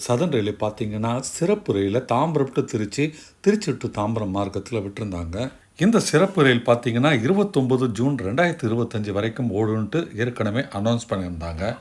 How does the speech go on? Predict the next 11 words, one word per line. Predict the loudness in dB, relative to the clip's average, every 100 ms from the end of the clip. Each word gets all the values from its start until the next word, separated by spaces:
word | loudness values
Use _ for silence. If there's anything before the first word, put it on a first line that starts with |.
| 4
ஆனா, | 6 6
அந்த | 2 0 2
சிறப்பு | 2 4 4 6 6
ரயிலுக்கு | 6 4 2 0
எக்கச்சக்க | 0 0 0 0 0 0 0
வரவேற்பு | 2 2 4 2 -2
கிடைக்கவே, | -2 0 0 2 2 2 -2
இப்போ | -4 0 0 0
அந்த | 0 2
சிறப்பு | 2 2 0 0
ரயிலை | 2 4 2